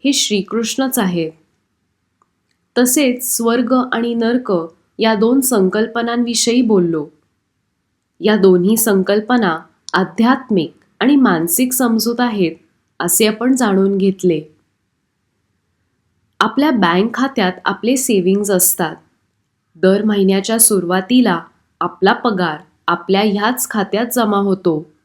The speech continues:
मग आपण आपल्याला लागणाऱ्या सगळ्या गोष्टी विकत घेतो, बिलं भरतो. पैसे असेसपर्यंत हे चक्र सुरू असतं.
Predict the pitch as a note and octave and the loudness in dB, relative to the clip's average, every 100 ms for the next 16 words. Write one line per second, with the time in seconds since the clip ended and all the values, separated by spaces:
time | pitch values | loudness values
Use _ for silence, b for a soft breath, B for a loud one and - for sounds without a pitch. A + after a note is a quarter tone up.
0 | _ _ _ _ _ _ _ _ _ _ | _ _ _ _ _ _ _ _ _ _
1 | _ _ _ G#3+ B3 C#4+ C#4+ C4 C#4 C4 | _ _ _ 0 2 2 0 0 0 0
2 | - A3+ A#3+ C4+ B3 F3 F#3 G#3 A#3 B3+ | -2 -4 0 2 2 0 0 0 0 0
3 | B3 G3+ F#3+ A3+ A3 A#3 - C#4 C#4 B3+ | 0 -2 -2 -2 -2 -2 -2 0 0 0
4 | B3 A#3 - G#3+ G#3+ D3+ - _ - A3 | -2 -4 0 0 0 -8 -12 _ -4 0
5 | C#4 C4+ A#3+ A3+ A3 G#3+ G#3 _ _ _ | 2 2 2 0 0 -4 -4 _ _ _
6 | _ _ _ _ _ _ _ _ _ _ | _ _ _ _ _ _ _ _ _ _
7 | _ _ _ A#3+ A3+ A3 D#4 D4 B3+ C#4 | _ _ _ 0 0 0 0 0 0 0
8 | C4+ - C4+ B3+ C4 C4 C4+ D4+ B3 B3+ | 0 -2 0 0 0 0 -2 0 -4 -2
9 | A3+ B3 B3+ A3+ G3+ F3 - - E3 | -2 -2 -2 0 2 2 0 -2 -4